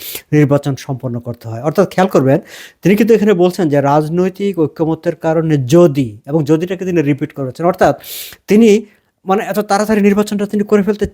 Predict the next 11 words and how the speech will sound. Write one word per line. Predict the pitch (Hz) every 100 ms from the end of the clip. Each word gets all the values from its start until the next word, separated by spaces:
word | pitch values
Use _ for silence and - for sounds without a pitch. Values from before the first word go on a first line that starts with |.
| -
চান | 196 220
না, | 151 123
কিন্তু | 190 196 196
যদি | 156 160 185
রাজনৈতিক | 156 135 143 180 -
চাপের | 139 123 139
কারণেই | 143 131 139 196
তার | 208 180
নির্বাচনটা | 156 139 135 135 131
করতে | - 170 - 165
হয়, | 95 117 160